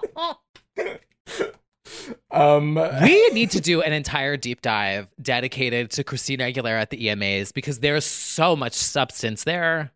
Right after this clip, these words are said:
Speaker 1: We, oh my God, just her hosting that gig, the
Speaker 2: Yeah,
Speaker 1: Kelly
Speaker 2: that
Speaker 1: Osbourne.
Speaker 2: one,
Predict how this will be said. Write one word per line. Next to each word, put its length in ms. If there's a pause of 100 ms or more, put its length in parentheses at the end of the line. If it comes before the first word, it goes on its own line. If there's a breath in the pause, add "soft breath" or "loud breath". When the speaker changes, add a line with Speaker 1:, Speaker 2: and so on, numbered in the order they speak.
(100)
Speaker 1:
We, 480
oh 340
my 180
God, 480
just 360
her 460
hosting 500
that 240
gig, 380
the 100
Speaker 2:
Yeah, 120
Speaker 1:
Kelly 160
Speaker 2:
that 80
Speaker 1:
Osbourne. 640
Speaker 2:
one, 60